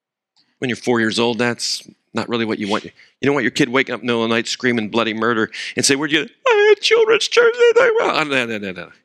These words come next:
You don't need about the hell thing and when they're four or five, six. No, no, no, no. How about this? A great big God with a great big plan and to make you have a great big life. How about that? Let's work that.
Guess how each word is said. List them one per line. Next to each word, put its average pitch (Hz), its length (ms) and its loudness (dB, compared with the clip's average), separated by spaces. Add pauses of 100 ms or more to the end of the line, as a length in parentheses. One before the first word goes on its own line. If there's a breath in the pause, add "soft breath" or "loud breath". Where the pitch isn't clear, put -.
(340)
You 143 60 2
don't 151 100 0
need 151 140 2
about 143 180 -2
the - 60 -12
hell 139 220 -2
thing 131 260 -2
and 123 60 -2
when 120 100 -2
they're 113 80 0
four 135 280 2
or 123 40 2
five, 123 280 -2
six. - 320 -12
No, 123 120 0
no, 113 120 0
no, 101 120 -6
no. 92 200 -8 (260)
How 147 80 0
about 131 180 -2
this? 95 220 -4
A 104 60 -8
great 123 340 -2
big 110 260 -2
God 104 420 -4 (420 loud breath)
with 101 120 -4
a 90 60 -6
great 113 360 -2
big 92 260 -4
plan 87 420 -2 (800)
and 80 80 -12
to 87 60 -8
make 90 220 -6
you 104 100 -4
have 95 180 -4
a 82 80 -20
great - 320 -10
big 80 180 -10
life. - 260 -14
How 131 100 -2
about 107 260 -8
that? 78 180 -10
Let's 127 180 -2
work 113 200 -6
that. - 180 -8